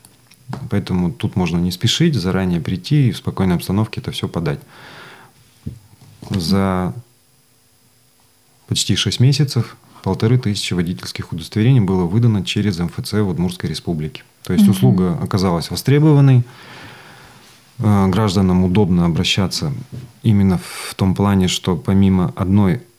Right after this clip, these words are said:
Speaker 1: конкретной услуги можно дополнительно получить ещё несколько.
Speaker 2: А это вот в Ижевске чаще обращаются или в районах оказались
Speaker 1: Я
Speaker 2: эти услуги востребованы?
Speaker 1: везде.
Speaker 2: Понятно.
Speaker 1: Водители у нас ведь по всей Удмуртии.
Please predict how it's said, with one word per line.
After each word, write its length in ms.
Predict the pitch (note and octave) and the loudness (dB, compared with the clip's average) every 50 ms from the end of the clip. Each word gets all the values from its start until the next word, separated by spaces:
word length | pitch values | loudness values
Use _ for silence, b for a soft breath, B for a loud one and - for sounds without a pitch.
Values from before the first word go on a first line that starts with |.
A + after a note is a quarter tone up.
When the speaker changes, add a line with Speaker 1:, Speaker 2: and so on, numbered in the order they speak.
| _ _ _ _ _ _ _ | _ _ _ _ _ _ _
Speaker 1:
конкретной 480 | - - - - - C3 C3 D#3+ D#3+ | -4 -2 -2 0 0 2 4 4 4
услуги 300 | C#3 B2 - C3 B2 G2 | 4 4 4 2 4 4
можно 340 | F#2+ F#2+ G2+ G#2+ F#2 F#2+ F#2 | 4 2 2 2 2 2 2
дополнительно 560 | F#2 F2 - G2 G2+ A2 B2+ C#3+ C#3+ B2+ G#2 F2 | 0 0 0 2 4 4 4 4 4 2 2 2
получить 500 | - E2 D#2+ D#2+ - - A#2 - - - _ _ _ _ _ _ | 0 -2 -2 -2 -2 -4 -6 -6 -8 -14 _ _ _ _ _ _
ещё 260 | F#2+ E2+ - - G#2+ | -8 -8 -2 0 0
несколько. 540 | G#2+ F#2 D#2+ D#2 - - - D2 D2 - - - _ _ _ _ - _ B B B B B B B B | 2 2 0 -2 -4 -6 -8 -8 -8 -10 -14 -20 _ _ _ _ -20 _ B B B B B B B B
Speaker 2:
А 160 | A3 F#3+ F#3 | 2 2 2
это 160 | F#3+ G3 G3 | 2 2 0
вот 200 | F3+ F#3 F#3 - | 0 0 0 2
в 100 | F#3+ G3 | 4 4
Ижевске 440 | G#3 F#3 G3+ A#3 C4+ D4 - - B3+ | 4 6 4 4 4 2 0 -2 -4
чаще 380 | A3+ - G#3+ G3 - - - G3 | 0 2 2 4 4 4 2 2
обращаются 680 | F3+ F#3 F#3+ F#3+ - - - F#3 F3 F3 - - - | 4 4 4 4 4 4 4 4 4 4 2 0 2
или 160 | G3 F#3+ G3+ | 4 6 6
в 300 | F#3+ F3 E3 D#3+ D#3+ E3+ | 6 4 4 4 4 6
районах 500 | F3 F#3 G#3 G#3 G3+ G3 F3 E3 E3 D#3+ | 6 6 6 6 6 6 6 6 6 6
оказались 520 | E3 - - - - - A2+ - A#2+ A#2 G2+ | 4 2 2 2 2 4 4 4 4 4 4
Speaker 1:
Я 40 | - | 2
Speaker 2:
эти 140 | B2 - - | 0 2 2
услуги 420 | E3 E3+ E3 - - E3+ E3 D#3+ - | 2 2 2 0 0 0 0 2 2
востребованы? 400 | D2 E2 - - - - E3+ A2 | 0 0 0 0 0 2 4 4
Speaker 1:
везде. 360 | A#2 G#2+ F2+ F2+ E2+ D#2 D2 - - - - _ _ _ _ _ _ _ _ _ - - _ _ _ _ _ _ _ - - - - B B B B B B B B _ _ _ - | 4 4 4 2 0 0 -2 -8 -14 -20 -20 _ _ _ _ _ _ _ _ _ -20 -20 _ _ _ _ _ _ _ -20 -20 -20 -20 B B B B B B B B _ _ _ 2
Speaker 2:
Понятно. 460 | G3+ G3+ G3 F#3 F3 F3 E3+ - F3 E3+ A2 F#2+ | 6 6 8 8 6 4 2 0 2 2 2 4
Speaker 1:
Водители 380 | G#2+ G2+ G#2 A#2+ B2 B2 G#2 | 4 4 4 4 4 2 2
у 80 | F2+ F2+ | 2 2
нас 200 | F#2 F#2 F2 - | 2 0 0 -2
ведь 140 | E2+ D#2+ - | -4 -4 -4
по 80 | - | -4
всей 180 | - - - A2+ | -4 -2 -2 0
Удмуртии. 460 | G2+ F2+ E2 E2+ E2 - - - - | 0 0 0 -2 -4 -6 -10 -16 -20